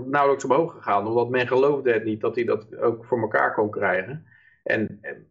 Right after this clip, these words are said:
ja, men wist natuurlijk dat er poison pills en al dat soort dingen verzonnen gingen worden.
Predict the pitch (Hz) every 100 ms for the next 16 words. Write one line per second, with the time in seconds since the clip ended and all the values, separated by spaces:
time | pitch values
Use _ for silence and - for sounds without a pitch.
0 | - 104 95 95 98 107 - 107 107 98
1 | 104 98 - 117 110 104 104 107 104 107
2 | 98 101 101 104 104 110 101 101 98 98
3 | 117 110 107 98 101 95 90 92 -